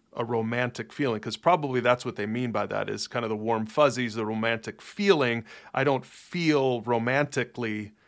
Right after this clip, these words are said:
the way I, about this person today like I did ten or twenty or thirty years ago. And again, an Indian,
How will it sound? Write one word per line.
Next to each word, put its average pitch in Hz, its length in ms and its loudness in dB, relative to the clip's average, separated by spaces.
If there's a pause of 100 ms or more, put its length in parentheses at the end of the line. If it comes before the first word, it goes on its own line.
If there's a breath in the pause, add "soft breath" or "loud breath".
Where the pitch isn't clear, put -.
(260 soft breath)
the 123 100 -2
way 117 200 2
I, 113 140 2 (260)
about 123 300 0
this 123 140 -6
person 127 340 -4
today 117 300 -2
like 113 240 -2
I 113 80 2
did 110 340 -4 (400 soft breath)
ten 123 220 -4
or 107 60 -4
twenty 110 300 -4
or 104 100 -6
thirty 107 340 -6
years 127 320 -4
ago. 107 400 -2 (420 loud breath)
And 113 140 -4
again, 117 280 0
an 110 200 -2
Indian, 127 500 0